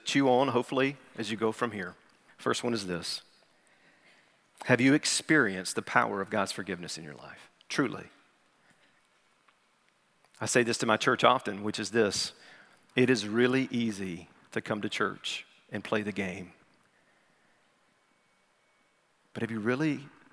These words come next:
have you met Jesus and experienced this profound forgiveness that only he offers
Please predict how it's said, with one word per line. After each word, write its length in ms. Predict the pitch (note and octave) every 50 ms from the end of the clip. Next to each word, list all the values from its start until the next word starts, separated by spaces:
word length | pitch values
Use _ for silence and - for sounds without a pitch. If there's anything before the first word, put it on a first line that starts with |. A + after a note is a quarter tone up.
| _ _ _ _ -
have 120 | - A2+
you 80 | B2 C3+
met 340 | B2 G#2+ G#2 A2+ C3+ - -
Jesus 680 | - A#2 A2+ B2 C#3+ D#3 E3+ E3 - - - - - _ _ _ _ _ _ _ _ _
and 80 | A#2 A2
experienced 640 | G#2 - - - B2 C3 C#3+ C3+ A2+ - - G2 -
this 500 | - A2+ A#2+ C#3 - - - - - - - _ _ _ _ _ _ _ _ _ _ _ _ _ _ _ _ _ _ -
profound 880 | - - A#2+ - - - - - - A#2+ A2+ A#2 B2 C3 C#3+ D3 D3+
forgiveness 540 | - - - A2 F#2+ G#2+ G#2+ A#2+ C3 B2 -
that 120 | - A#2
only 200 | G#2 A2 A2+ A2+
he 120 | G#2+ A2+ A2
offers 520 | G#2 A2 A2 - C3 C3 - - - -